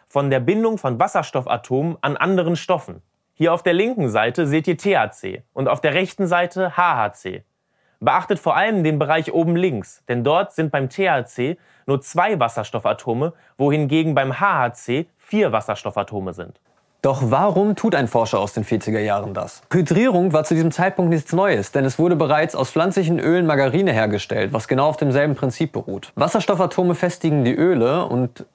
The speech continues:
Speaker 2: härten sie dadurch und dadurch entsteht halt die Margarine aus den Ölen. Genauso funktioniert das auch beim T H C. Wenn aus T H C oder wenn T H C hydriert wird, dann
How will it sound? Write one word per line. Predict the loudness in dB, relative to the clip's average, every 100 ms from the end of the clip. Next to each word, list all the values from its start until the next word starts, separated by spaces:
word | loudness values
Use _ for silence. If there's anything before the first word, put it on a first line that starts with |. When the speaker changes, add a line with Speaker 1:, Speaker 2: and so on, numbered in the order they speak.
| -20 -16 -14
Speaker 2:
härten | -4 0 0 0
sie | 0
dadurch | 0 0 -2 -4 -6 -6
und | -4
dadurch | 0 0 -2
entsteht | -2 -4 -4
halt | -4
die | -2
Margarine | -2 -2 0 0 -2
aus | -6
den | -10 -10
Ölen. | -10 -10 -12 -16 -20 -10 0
Genauso | 2 4 4 2
funktioniert | 2 0 2 2 2
das | 2
auch | 0 0
beim | 0 0
T | 2
H | 0 0
C. | 0 0 2
Wenn | 0 0
aus | -2 -2
T | 0
H | 0
C | -2 -2 0 0 -2 -8 -8
oder | -2 0
wenn | 0 0
T | 0
H | 0 0
C | 0 0
hydriert | 2 2 2 2 0
wird, | 0 0 0 -4 -20 -20 -16 -2
dann | 0 2 2 0